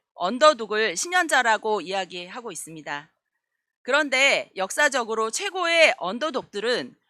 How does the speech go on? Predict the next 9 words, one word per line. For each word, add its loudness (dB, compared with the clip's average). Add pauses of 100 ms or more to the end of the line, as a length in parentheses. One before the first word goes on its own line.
모두 -8
지역에서 0
바람을 2
일으켜서 -4 (200)
최고의 4
리더들이 -2
되었고 -6 (140)
한국 -2
정치를 -4